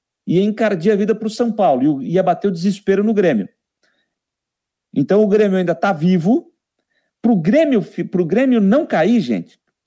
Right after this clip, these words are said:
pro Grêmio não cair, vamos olhar aqui, ó, o Grêmio precisa vencer o Atlético Mineiro, aí ele vai a quarenta e três pontos, e aí, ahn,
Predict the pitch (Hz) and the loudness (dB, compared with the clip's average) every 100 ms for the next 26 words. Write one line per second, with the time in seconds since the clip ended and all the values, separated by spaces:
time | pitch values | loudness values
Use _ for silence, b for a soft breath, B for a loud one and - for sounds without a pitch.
0 | _ - 185 214 220 190 233 220 170 196 | _ -2 0 2 2 2 2 2 2 2
1 | 180 202 202 185 160 - 104 120 190 208 | 2 2 2 2 0 0 -2 0 0 0
2 | 214 190 - 151 92 90 _ _ _ _ | 0 -4 -2 -2 -2 -6 _ _ _ _
3 | _ _ _ _ _ _ _ 117 165 196 | _ _ _ _ _ _ _ -4 -2 -2
4 | - 262 294 247 233 208 202 190 151 127 | -2 0 2 0 0 -2 -2 -4 0 0
5 | 180 - _ _ _ _ _ _ _ _ | 0 -4 _ _ _ _ _ _ _ _
6 | _ 190 185 160 196 196 180 202 208 190 | _ -2 0 0 0 0 0 0 -2 -2
7 | 185 - - 135 175 - - _ _ _ | -2 -4 -4 -6 -6 -12 -20 _ _ _
8 | _ _ _ _ _ _ _ _ _ _ | _ _ _ _ _ _ _ _ _ _
9 | _ _ _ _ - 175 156 226 208 - | _ _ _ _ -2 2 2 2 0 -2
10 | _ _ _ _ _ _ _ _ _ _ | _ _ _ _ _ _ _ _ _ _
11 | _ - 135 139 135 131 127 113 | _ -2 2 4 4 4 4 4